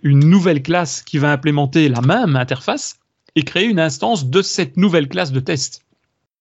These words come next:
Donc, par exemple, je vais créer une classe dans mon test unitaire, euh, My Data Service, qui implémente la même in-, interface i Data Service.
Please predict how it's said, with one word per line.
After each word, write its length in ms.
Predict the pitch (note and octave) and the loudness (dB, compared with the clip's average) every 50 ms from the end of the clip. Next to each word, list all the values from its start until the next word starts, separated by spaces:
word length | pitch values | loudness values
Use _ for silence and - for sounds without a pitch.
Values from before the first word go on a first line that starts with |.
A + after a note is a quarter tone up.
| _ - - - | _ -14 -10 -6
Donc, 140 | C#3 B2+ - | -6 -4 -4
par 100 | B2 G#2+ | -4 -4
exemple, 240 | A2 A#2 D#3 F#3 F#3+ | -4 -2 -2 -2 0
je 60 | C3+ | 0
vais 80 | C3 C3 | -2 -2
créer 260 | - - C#3 C3+ C#3 C#3 | 0 0 0 0 0 0
une 100 | C#3 C3 | 0 -2
classe 420 | C3 C#3 C3+ B2+ B2+ - - - _ _ _ - _ _ _ _ _ _ _ _ - _ _ - - _ _ - | 0 0 -2 -2 -2 -6 -12 -16 _ _ _ -20 _ _ _ _ _ _ _ _ -20 _ _ -20 -20 _ _ -2
dans 200 | C3+ D3+ E3+ E3+ | 0 2 2 4
mon 120 | D#3+ D#3+ | 2 0
test 280 | C3+ - D3 C3+ - D3 | 2 0 -2 -2 0 0
unitaire, 580 | C#3 C#3 C3 C3 C#3+ C#3 C#3+ C3+ C3 B2 - - | 0 0 2 2 2 2 4 2 2 0 -4 -6
euh, 500 | E3 C3 A2+ A2+ A2+ A2 G#2+ A2 G#2 G#2 G#2 | -4 -2 0 0 2 2 2 2 2 2 2
My 220 | B2 D3 D3 C#3 | 2 2 2 2
Data 220 | C3+ C3 A2 - A2 | 0 -2 -4 -4 -4
Service, 560 | - C3 A2+ A#2 D#3+ A#3+ D4 - - - _ _ _ _ - - - _ _ _ _ _ _ _ _ _ _ _ _ _ _ - _ - - _ - _ - _ _ - | -4 -2 0 0 0 0 0 -4 -6 -8 _ _ _ _ -20 -20 -20 _ _ _ _ _ _ _ _ _ _ _ _ _ _ -20 _ -20 -20 _ -20 _ -20 _ _ -6
qui 160 | - F3+ F3+ | 0 0 2
implémente 540 | F3+ F3 - E3+ E3 D#3+ D#3+ D#3+ D3+ C#3 C3+ | 2 0 0 0 0 2 2 2 0 0 0
la 80 | B2+ | 0
même 220 | B2 C3+ C3+ C3+ C3+ | 0 2 2 2 2
in-, 180 | B2+ B2+ B2+ - - | 0 0 -2 -4 -4
interface 580 | - B2 B2 C3+ C3 - - D3+ C#3+ B2+ - - D#3+ | -4 -4 -4 -4 -6 -4 -4 -4 -4 -4 -6 -4 -2
i 220 | D#3+ D#3 B2+ A2+ A#2+ - | 0 0 0 -2 -4 -6
Data 240 | - C3 A2+ A2+ A#2 | -4 -4 -2 -2 -2
Service. 520 | - - D#3+ F3 G#3+ D#4 - - - - | -4 -2 -4 -2 -4 -4 -6 -8 -10 -12